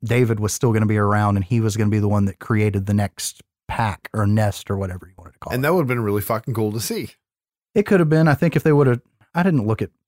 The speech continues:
Speaker 1: figures on this. I think if they would have struck either while the iron was hot or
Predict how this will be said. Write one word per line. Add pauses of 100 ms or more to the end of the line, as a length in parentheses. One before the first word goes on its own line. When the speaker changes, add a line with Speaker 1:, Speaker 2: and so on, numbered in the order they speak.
Speaker 1:
figures
on
this.
I
think
if
they
would
have
struck (320)
either
while
the
iron
was
hot
or